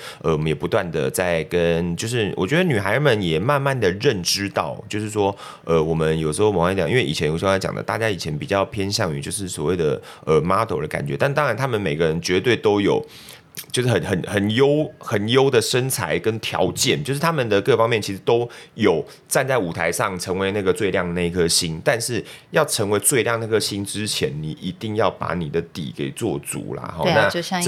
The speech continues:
Speaker 2: 颗钻石一样，
Speaker 1: 真的
Speaker 2: 这样子慢慢，慢慢磨，这样子。
Speaker 1: 慢慢磨，对，
Speaker 2: 对。
Speaker 1: 那也，也看得出来，其实我们的女孩，我觉得我们有时候真的，我们站出去真的不会输啦，这个也是一个这几年当中她们每一个女孩非常努力的过程。那当然我们也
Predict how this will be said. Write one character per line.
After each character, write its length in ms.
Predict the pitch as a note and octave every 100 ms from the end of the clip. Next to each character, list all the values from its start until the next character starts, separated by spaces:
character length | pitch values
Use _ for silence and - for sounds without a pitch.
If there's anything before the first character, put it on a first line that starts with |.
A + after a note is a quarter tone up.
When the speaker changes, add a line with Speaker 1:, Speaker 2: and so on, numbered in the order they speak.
| D#3+
Speaker 2:
颗 240 | E3+ F3 E3+
钻 260 | - F#3 E3+
石 260 | - -
一 240 | C3+ C#3 D3+
样， 200 | D3+ D3
Speaker 1:
真 220 | G3 G3
的 60 | -
Speaker 2:
这 60 |
样 120 | F2+
子 40 | -
慢 140 | D#3+
慢， 0 |
慢 180 | D#3+ D#3
慢 160 | E3 D3+
磨， 320 | D3 - -
这 80 | E3
样 80 |
子。 40 | A#2+
Speaker 1:
慢 220 | B2 G#2+
慢 60 | F#2+
磨， 300 | D#2+ C#2+ C#2+
对， 120 | G2+
Speaker 2:
对。 40 |
Speaker 1:
那 100 | F2+ G#2+
也， 240 | F#2 D#2 - -
也 120 | G2
看 200 | - C#3+
得 100 | A2+
出 140 | A#2+
来， 140 | A2+ F#2
其 120 | G2+
实 100 | A2
我 100 | G#2
们 120 | E2+
的 120 | E2 F2
女 180 | E2+
孩， 220 | D#2 D2+ E2
我 100 | D#2
觉 160 | E2+
得 280 | D#2 F2+ E2 - -
我 100 | -
们 240 | E2 E2+ E2+
有 120 | D#2
时 80 | F#2+
候 80 |
真 140 | G2+ G2+
的， 160 | E2 -
我 60 |
们 100 | F2
站 160 | B2 G#2
出 60 |
去 80 | G2+
真 100 | G2
的 60 | F#2
不 160 | E2
会 80 | D#2+
输 300 | D2+ - D#2
啦， 160 | D#2 D2+
这 140 | A#2
个 120 | A#2+
也 120 | F#2+ F2
是 160 | A2
一 80 | A2
个 180 | G2+ E2 - -
这 120 | C#3
几 140 | G2+
年 160 | E2+ F2
当 120 | G2
中 100 | G2+
她 160 | G2 G2+
们 140 | G2
每 180 | F2 D2
一 60 | E2
个 100 | E2+
女 160 | D2+
孩 160 | D#2 D2
非 140 | F2+
常 320 | F2 E2+ F2
努 180 | F2+ C#2+
力 140 | F#2 E2
的 100 | D#2+
过 220 | F#2 D2+
程。 160 | D#2+ C#2+
那 140 | E2+
当 100 | F2
然 120 | E2+
我 100 | C#2+
们 140 | C#2+ D2
也 200 | B1+